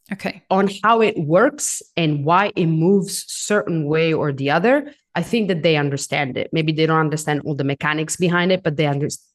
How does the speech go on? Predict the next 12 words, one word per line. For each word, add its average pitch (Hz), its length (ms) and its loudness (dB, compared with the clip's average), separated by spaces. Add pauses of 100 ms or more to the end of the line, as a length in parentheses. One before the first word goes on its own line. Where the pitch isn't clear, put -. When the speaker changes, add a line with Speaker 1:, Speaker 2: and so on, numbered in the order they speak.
Speaker 2:
they, 147 100 -6 (100)
they 147 120 -4
grasp 170 460 0
the 147 80 -4
concept. 156 680 -4 (640)
And 208 420 0 (160)
unlike 208 460 2
people 185 560 4
on 160 140 0
the 180 100 2
other 233 160 2
side, 147 420 0